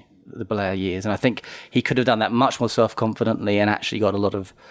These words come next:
praise for it. Not necessarily agreement within the party for everything, but I think it would have been understood. I think, secondly, the election that never was was a watershed moment.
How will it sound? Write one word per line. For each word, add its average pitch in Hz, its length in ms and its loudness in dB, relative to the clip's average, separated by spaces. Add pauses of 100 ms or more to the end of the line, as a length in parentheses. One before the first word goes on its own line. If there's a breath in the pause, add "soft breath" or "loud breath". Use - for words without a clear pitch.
(460 loud breath)
praise 104 420 0
for 101 300 2
it. - 160 -2 (100)
Not 170 280 4
necessarily 131 340 4
agreement 127 400 6
within 117 220 4
the 117 80 6
party 135 500 2
for - 260 0
everything, 165 380 2
but - 140 0
I 110 40 0
think 110 200 -2
it 127 40 2
would 135 140 8
have 123 60 0
been 123 80 4
understood. 110 520 -2 (880 loud breath)
I 120 60 2
think, 143 240 2
secondly, 139 840 4 (460 loud breath)
the 135 100 4
election 135 360 4
that 123 80 8
never 127 200 6
was 127 300 6
was 107 100 0
a 110 60 6
watershed 110 580 2
moment. 101 640 -2